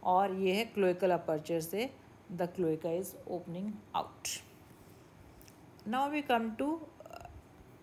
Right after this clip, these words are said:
if you see reptiles में आप देखो ये जो स्ट्रक्चर है क्लोएका है, it is not so simple। अगर हम इसको देखें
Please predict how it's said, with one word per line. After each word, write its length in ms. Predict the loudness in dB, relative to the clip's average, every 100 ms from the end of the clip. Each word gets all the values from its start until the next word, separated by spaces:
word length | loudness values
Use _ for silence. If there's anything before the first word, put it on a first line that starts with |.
| -20 -20 -20 -20 -20 -6 -4
if 80 | -2
you 160 | -2
see 220 | 0 0 -2 -6 -20 -20 -20 -12 0
reptiles 520 | 2 4 6 6 4
में 140 | 2 4
आप 160 | 4
देखो 460 | 4 2 2 0 -2 -18 -12 0
ये 240 | 6 6
जो 140 | 6 2
स्ट्रक्चर 460 | 4 2 4 4
है 60 | 4
क्लोएका 540 | 4 8 8 8 8
है, 440 | 8 8 6 2 0
it 140 | 0
is 120 | 2
not 200 | 6 6
so 180 | 6 2 4
simple। 340 | 2 4 0
अगर 300 | 2 4 4
हम 140 | 4 2
इसको 260 | 0 0
देखें 340 | 0 -2 -2